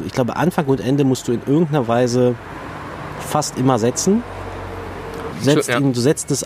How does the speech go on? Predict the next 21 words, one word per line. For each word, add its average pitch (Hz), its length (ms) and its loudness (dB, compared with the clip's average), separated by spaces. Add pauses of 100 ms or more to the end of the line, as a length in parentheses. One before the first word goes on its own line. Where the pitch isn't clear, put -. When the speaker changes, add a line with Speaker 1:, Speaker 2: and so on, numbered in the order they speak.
(140)
Speaker 1:
selbst 127 340 0
dann 127 160 2
noch, 156 220 0
wo 123 180 0
man 131 300 2 (760)
das 120 140 -2
Gefühl 135 340 -2
erzeugt, 123 560 -2
man 113 340 0
betrete 123 800 0
eine 113 320 0
laufende, 123 840 2 (440)
äh, 104 320 -2
Vorstellung 135 680 0
und 120 120 2
Speaker 2:
Mhm. 120 40 2
Speaker 1:
verließe 123 720 0
eine 98 220 0
laufende 95 480 0
Speaker 2:
Mhm. 135 40 -2
Speaker 1:
Vorstellung. 123 640 0